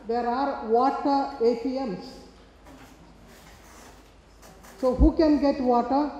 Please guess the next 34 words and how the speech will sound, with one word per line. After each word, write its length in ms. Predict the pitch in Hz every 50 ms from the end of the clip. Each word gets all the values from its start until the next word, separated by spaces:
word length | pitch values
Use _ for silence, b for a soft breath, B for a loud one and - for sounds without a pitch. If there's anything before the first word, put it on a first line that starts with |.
| - - -
if 120 | 240 220 233
you 120 | 254 254
have 280 | 254 240 247 247 240 240
water 400 | 233 226 226 226 226 247 247 240
A 100 | 240 240
T 100 | 247 254
Ms? 240 | 254 277 320 294 - - - - - - - - - - - - - - - - - - - - - - - - - -
The 120 | 214 247 247
rich. 360 | 240 240 220 - - - - - - - - - -
So 100 | 277 262
the 140 | 262 277 262
poor 340 | 262 - 277 277 285 277 277
end 180 | 269 262 254 262
up 200 | 262 233 214 214
drinking 640 | 240 262 254 226 247 294 311 339 - - - - - - - - - 202
dirty 280 | 202 233 233 233 277 269
water 520 | 254 240 233 233 233 233 269 320 349 - - - - - - - - - - -
anyhow. 480 | 240 247 247 247 233 208 180 143 120 - - - - - - - - - - - - - - - - - - -
So 680 | - - - 247 247 247 254 254 247 - - - - - - - - - - - -
we 240 | 208 220 277 311 302
have 320 | 262 285 285 294 294 294 -
to 80 | 302
make 260 | 277 262 269 285 294 -
sure 400 | - - 277 269 269 269 262 247
that 240 | 254 240 233 233
our 260 | 247 226 220 220 220 220
own 300 | 226 262 302 311 269 254
governments, 640 | 247 233 233 254 254 269 262 254 220 185 180 - - - - - - - 202 175
these 500 | 170 254 294 320 294 - - - - - - - -
water 360 | 202 214 240 262 - 294 285
and 220 | 285 277 277 -
sanitation 880 | 277 269 262 247 240 247 - - 254 254 254 262 262 269 269 269 262 - -
is 220 | 240 240 226 -
a 260 | 254 262 294 320 -